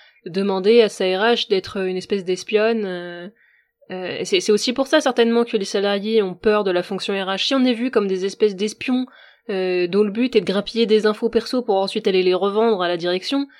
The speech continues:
évidemment qu'ils vont rien confier, évidemment qu'ils vont se sentir seuls et qu'ils vont pas oser demander d'aide parce qu'ils se disent que, enfin, je les comprends, je ferais exactement pareil à leur place. Si je savais que cette, cette personne que je vais voir au service R H, elle va potentiellement aller après, euh, donner ces informations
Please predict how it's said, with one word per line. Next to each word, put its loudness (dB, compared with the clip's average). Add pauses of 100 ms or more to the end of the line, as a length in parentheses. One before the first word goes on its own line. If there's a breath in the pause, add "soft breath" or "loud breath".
(260 soft breath)
évidemment 6
qu'ils -4
vont -2
rien 2
confier, -4
évidemment -2
qu'ils -2
vont -2
se -10
sentir -2
seuls 2
et -2
qu'ils -8
vont -2
pas -2
oser 0
demander 0
d'aide 4
parce -2
qu'ils -10
se -14
disent -2
que, 0 (220 loud breath)
enfin, -2
je -4
les 0
comprends, -4
je -10
ferais -2
exactement -2
pareil -2
à -2
leur 0
place. 0
Si -4
je 0
savais 0
que 0
cette, -4 (260)
cette -4
personne 0
que 2
je 0
vais 2
voir 4
au 0
service -4
R 0
H, 0
elle -4
va 0
potentiellement 0
aller 0
après, 0 (540 loud breath)
euh, 2
donner 4
ces -2
informations -2